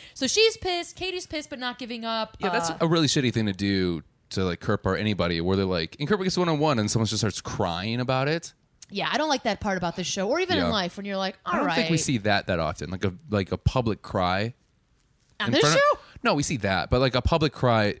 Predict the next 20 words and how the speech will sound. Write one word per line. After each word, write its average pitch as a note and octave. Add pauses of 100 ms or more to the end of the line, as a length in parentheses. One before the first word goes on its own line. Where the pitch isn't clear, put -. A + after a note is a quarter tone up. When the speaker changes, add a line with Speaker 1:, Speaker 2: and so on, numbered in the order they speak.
Speaker 2:
in A#2
the A2+
group G#2+
setting E2+ (580)
when G#2
somebody A2
gets F#2
a E2+ (100)
one-on-one. F2+
Do A2+
we E3
see G3
that G#3
a -
lot? A3+
Speaker 1:
Well, D4+
people, G#4+
like, A#3
d-, G3+
like, G#3